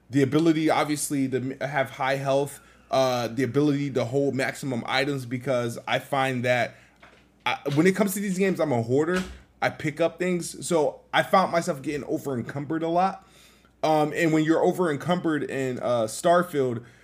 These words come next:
uh, they don't weight, they don't weight you down. Uh, you're still able to run and jump. The problem is you just, you run out of oxygen a lot quicker.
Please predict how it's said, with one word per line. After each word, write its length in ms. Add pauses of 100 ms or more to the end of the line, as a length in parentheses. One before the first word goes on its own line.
(140)
uh, 200
they 180
don't 340
weight, 400
they 120
don't 240
weight 200
you 140
down. 480 (300)
Uh, 280
you're 120
still 260
able 200
to 60
run 160
and 120
jump. 180
The 60
problem 360
is 120
you 100
just, 240
you 160 (200)
run 220
out 100
of 60
oxygen 460
a 80
lot 240
quicker. 500